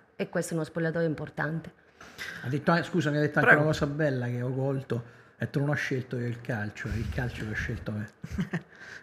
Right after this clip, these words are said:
Speaker 3: Eh sì, ho parlato di vocazione, quindi un
Speaker 1: Ah.
Speaker 3: fattor comune che ho, che ho notato nelle telefonate che facciamo, Gianluca, è la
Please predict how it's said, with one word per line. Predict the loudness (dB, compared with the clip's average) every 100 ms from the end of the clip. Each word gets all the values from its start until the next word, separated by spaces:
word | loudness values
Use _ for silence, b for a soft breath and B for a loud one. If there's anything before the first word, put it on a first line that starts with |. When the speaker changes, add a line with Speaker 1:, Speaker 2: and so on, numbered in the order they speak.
| B
Speaker 3:
Eh |
sì, | 0 0 -4 -6
ho | 2
parlato | 4 6 4
di | 2
vocazione, | 0 -2 -2 0 0 0 0 0 -2 -2
quindi | -2 0 0 0 0 0 -2 -4 B -8 -2
un | 2
Speaker 1:
Ah. |
Speaker 3:
fattor | 4 4 4
comune | 4 2 2 2
che | 6 6
ho, | 6 4 4 4 4 2 -2 -4
che | 2
ho | 4 6 6
notato | 6 6 6 6 4
nelle | 4 4 4 2 2
telefonate | 2 0 2 0 2
che | 0
facciamo, | -2 -4 -4 -2 -2
Gianluca, | 0 2 2 2
è | 2
la | 2 2 2 0 0